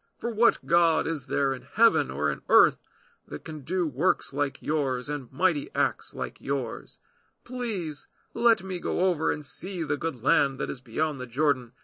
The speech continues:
that fine mountain, and Lebanon." But Yahweh was angry with me because of you and didn't listen to me.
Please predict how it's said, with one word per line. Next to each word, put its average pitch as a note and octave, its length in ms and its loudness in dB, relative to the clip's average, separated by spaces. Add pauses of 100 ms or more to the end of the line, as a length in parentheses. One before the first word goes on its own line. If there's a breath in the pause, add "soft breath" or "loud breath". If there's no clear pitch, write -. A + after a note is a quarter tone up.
(100)
that D#3+ 180 -4
fine E3 680 -2
mountain, B2+ 460 -8 (140)
and D3 280 -8
Lebanon." A#2 640 -4 (1040)
But B2 240 -4
Yahweh C3 480 0
was C3 220 -4 (100)
angry C3+ 460 -2
with A#2+ 240 -8
me A2 180 -12
because A2+ 380 -8
of G#2 120 -8
you G#2+ 220 -8
and A2+ 220 -12
didn't G3 320 -4
listen A2+ 320 -8
to G2 80 -12
me. F#2 300 -18